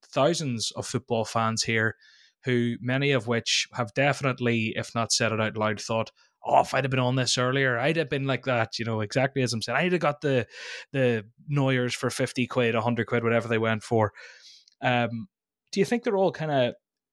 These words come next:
now it's kind of almost, and I know it's hard 'cause putting money into something you don't necessarily know, 'cause a lot of these guys probably do know football, um, but put money into M L B and baseball, if you don't know baseball, how do you know who to buy, blah, blah, blah, blah. But do you think there's an opportunity there that people are maybe sleeping on and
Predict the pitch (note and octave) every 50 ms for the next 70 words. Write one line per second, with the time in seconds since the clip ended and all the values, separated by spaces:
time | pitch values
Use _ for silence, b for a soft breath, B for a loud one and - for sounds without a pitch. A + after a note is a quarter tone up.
0 | _ _ _ _ _ _ _ - B2 D3 D3 D#3 D#3 - - - C#3+ C3 B2 -
1 | C3+ B2+ B2 B2 B2+ B2 A#2 - - - - - - - _ _ _ _ _ -
2 | B B B B B - C#3+ C#3+ D3 F3 F#3 F3+ D3+ - - B2 A#2 A#2+ A#2+ -
3 | - A2+ - - - C#3+ - C#3+ B2+ B2 A#2 A#2 A2+ A2+ - - - - A#2+ A2
4 | B2+ A2 - A#2 G#2 - - B2+ A#2 G#2+ G#2 G#2+ G#2+ G#2+ G#2+ - A#2 A2+ A2+ A2
5 | A2+ G#2 - A#2 G#2 - - A2 A2 G#2 G2 G#2+ G#2 G#2 G#2 G2 - - G#2 -
6 | _ B2+ C3+ C3 A#2 B B B B B B B B B B - A2+ A2+ A2 G#2+
7 | G#2 G#2 G#2+ - - C#3 - A#2+ A#2 A2+ A2 G#2+ G#2+ A2 G#2+ G#2+ G#2+ G#2+ G#2 G2+
8 | A2+ A2 G#2+ G#2 G2 A2+ G#2+ - - - G#2+ G#2 - G#2+ A2 G#2+ F2+ G#2+ G2+ G#2+
9 | G#2+ G2+ - - - A2 G#2+ G#2 G#2 A2 G#2+ G#2+ G#2+ G#2+ G2+ G#2+ G#2 G#2 G2 G#2+
10 | G2+ G#2 G#2 - G#2 G#2 G2+ F#2+ G#2 G2+ G2 G2 G#2 G#2+ A2+ C3 B2+ - _ -
11 | - - - _ _ - D#3+ C#3+ - G#3 G#3+ - G#3+ - E3+ E3 D#3 D3 - -
12 | - - C3+ C#3 C#3+ D#3 D#3 C#3+ C#3+ C3+ B2 A#2 - - B2 - A2+ A#2 A2+ A2+
13 | A2+ G#2+ A2 - - - B2 B2 - C3+ C3+ B2+ A#2+ A#2 A2 G#2+